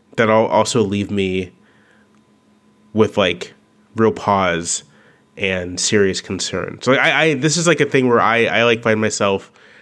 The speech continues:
I find myself unable to come to sort of any kind of conclusion because I, I both see the, I see the reasoning and the rationale for a compromise. I even lean towards it somewhat. But then,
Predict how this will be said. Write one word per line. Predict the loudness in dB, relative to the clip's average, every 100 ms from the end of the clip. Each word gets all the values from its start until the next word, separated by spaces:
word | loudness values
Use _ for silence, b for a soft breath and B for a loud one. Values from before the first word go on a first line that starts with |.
| b b b _
I | -4
find | 0 2
myself | 2 2 0 -2 -16 _ _ _
unable | 0 4 2 4 4 4 0 -4 _ _ -20 _ _
to | -6 -4
come | -2 -2 -2
to | -4
sort | -4
of | -2
any | -2 -2
kind | -2 -2
of | -2 -4 -12 _ _
conclusion | -8 -6 0 0 0 -4
because | -4 -2 0
I, | 0 -2 B B B B _ _ _ _
I | -2
both | 2 2 2
see | 0 2 2 4 2
the, | 0 -2 0 0 0 -2 -6 -12 _ -20 -20 _ _ -4
I | -2
see | 0 2 2
the | 2
reasoning | 2 2 2 0
and | 0
the | 0
rationale | 2 0 -2 -4 -2 -2 -4
for | -6
a | -4
compromise. | -2 -2 -2 -2 -2
I | -2
even | -2 -4 -4 -8 -12 -16 -18 -14
lean | -6 -4 -2 -2 -2
towards | 0 0 0
it | -6
somewhat. | -4 -2 -2 -4
But | -4
then, | 0 2 2 -2